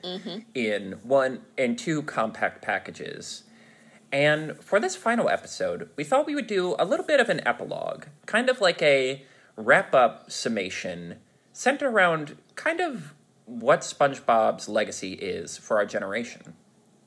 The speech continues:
Speaker 1: Yeah, we couldn't help but feel, even though, as we've sort of discovered this month, how y-, universally beloved SpongeBob is across multiple generations, I feel like SpongeBob is the one thing that,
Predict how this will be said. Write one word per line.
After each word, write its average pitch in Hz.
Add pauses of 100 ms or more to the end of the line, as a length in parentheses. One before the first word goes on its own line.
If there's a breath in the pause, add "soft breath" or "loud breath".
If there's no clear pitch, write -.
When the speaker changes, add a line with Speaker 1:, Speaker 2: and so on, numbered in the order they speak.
(160)
Speaker 1:
Yeah, 269
we 277 (100)
couldn't 330
help 233
but -
feel, 196
even 269
though, 214 (800 loud breath)
as 196
we've 208
sort 190
of 180
discovered 180 (120)
this -
month, - (540)
how 185
y-, 190
universally 185
beloved 170
SpongeBob 165
is 175
across 180
multiple 175
generations, 175 (880 soft breath)
I 277
feel 311
like 294
SpongeBob 208
is 196
the 196
one 180
thing 185
that, 165